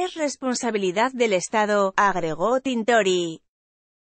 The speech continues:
Varios diputados opositores, entre ellos Adriana Pichardo, Gaby Arellano, Delsa Solórzano, Roberto Marrero, así como los familiares de Caro, han solicitado a las autoridades informar sobre el lugar al que fue trasladado el parlamentario.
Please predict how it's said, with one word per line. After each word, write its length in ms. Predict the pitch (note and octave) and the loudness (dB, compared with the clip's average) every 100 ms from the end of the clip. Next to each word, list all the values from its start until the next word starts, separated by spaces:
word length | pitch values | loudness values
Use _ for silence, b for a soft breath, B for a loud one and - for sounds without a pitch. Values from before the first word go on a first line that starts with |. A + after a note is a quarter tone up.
| _ | _
Varios 600 | A3 G3+ G#3+ B3 B3 A#3+ | -4 2 2 4 2 4
diputados 640 | G3+ F#3+ F3+ G3+ C4+ B3+ A#3 | 0 -2 -2 -2 0 -2 -2
opositores, 840 | G3+ G#3+ G3 G3 C#4+ C#4 B3 - | -4 -2 -2 0 0 2 0 -2
entre 480 | A3+ G#3 G3+ F#3+ G3 | -2 -2 0 2 2
ellos 340 | E4 E4 D4+ B3 | 2 0 0 0
Adriana 560 | G3+ F3+ A3 C4+ C4+ | -2 0 2 2 0
Pichardo, 800 | A#3+ G3+ - B3 G#3 F#3 F3 E3 | -2 -6 -4 -4 0 2 2 0
Gaby 320 | - G#3+ C#4+ | 0 0 2
Arellano, 720 | C4+ B3 A3 A3 G3+ F3+ D3+ - | 0 2 0 2 2 2 -2 -4
Delsa 500 | G3 A3 C#4 C4+ C4 | 0 2 2 0 -4
Solórzano, 880 | - C4 B3 G#3+ - E3+ E3 D#3 - | -2 2 2 0 -2 0 0 0 -2
Roberto 580 | A#3 A3 G3+ D#4+ - D#4 | 0 2 2 0 0 0
Marrero, 600 | B3 A3+ A3+ F3+ D#3 C#3+ | 2 4 2 4 2 2
así 380 | F#3 F3 - C4 | 0 0 -2 -2
como 260 | C#4 C4+ B3 | 0 0 2
los 220 | A3+ - | 0 0
familiares 760 | G3 F#3+ E3 F3 A#3+ C4+ A#3+ | 0 2 2 4 4 2 0
de 140 | A3+ G3 | -2 0
Caro, 480 | A#3 F#3 F3 E3 - | 0 2 0 -2 -4
han 220 | A3 B3+ | -2 -2
solicitado 880 | - A#3+ A3+ G#3+ F#3+ G#3 C#4+ C#4 A#3+ | 0 2 2 0 -2 0 0 2 2
a 80 | |
las 220 | G#3 F3 G3 | 2 0 0
autoridades 880 | F#3+ G3 F#3 E3+ F#3 A#3 A#3 A3+ A#3 | 0 0 -2 0 0 2 2 0 -2
informar 560 | G#3 G#3+ G3 A3 E4+ | -2 0 0 0 0
sobre 320 | D4 C4 A#3+ | 0 0 2
el 120 | G#3 F#3 | 0 0
lugar 340 | F3 G#3+ C4+ | 0 2 2
al 100 | A#3+ | 0
que 140 | A3 | -2
fue 260 | G3+ - D4+ | -4 -2 -2
trasladado 720 | - B3 G#3+ F3+ F3 C4+ E4+ | 0 -2 0 0 0 0 0
el 140 | F4 E4 | -4 -2
parlamentario. 1200 | D#4 D4 C4+ C4 B3 A#3 G3 F#3 F3 E3+ D#3+ | 0 2 2 2 2 2 2 2 0 -2 -6